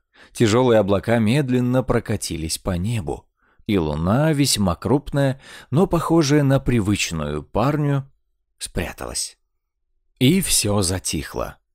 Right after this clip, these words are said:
Лишь ветер шептал в листьях, и тихо постановали склоны, как дыхание спящего великана.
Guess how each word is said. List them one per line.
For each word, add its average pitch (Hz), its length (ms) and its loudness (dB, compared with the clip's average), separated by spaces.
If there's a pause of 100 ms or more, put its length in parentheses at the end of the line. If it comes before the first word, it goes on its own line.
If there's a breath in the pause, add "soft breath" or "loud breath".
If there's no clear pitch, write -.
(200)
Лишь 113 240 2
ветер 120 500 2
шептал 110 480 0
в 95 80 0
листьях, 110 560 0 (300 loud breath)
и 110 100 0
тихо 175 320 -2
постановали 104 680 -2
склоны, 62 580 -6 (360 loud breath)
как 95 160 0
дыхание 120 480 0
спящего 82 560 -2
великана. 69 640 -10